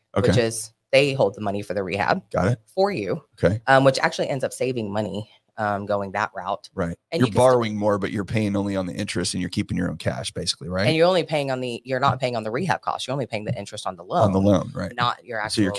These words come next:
Speaker 2: cash is
Speaker 1: rehab
Speaker 2: still
Speaker 1: cost.
Speaker 2: liquid and free and you can do what
Speaker 1: Right.
Speaker 2: you need to, right?
Speaker 1: Right. Um,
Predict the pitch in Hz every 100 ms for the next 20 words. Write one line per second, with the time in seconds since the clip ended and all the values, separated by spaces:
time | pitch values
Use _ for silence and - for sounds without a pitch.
0 | 113 101 104 - 98 95 - 92 87 -
1 | 87 85 80 - 82 294 - 80 - 127
2 | 76 - 143 110 - _ _ - - -
3 | 165 151 135 123 127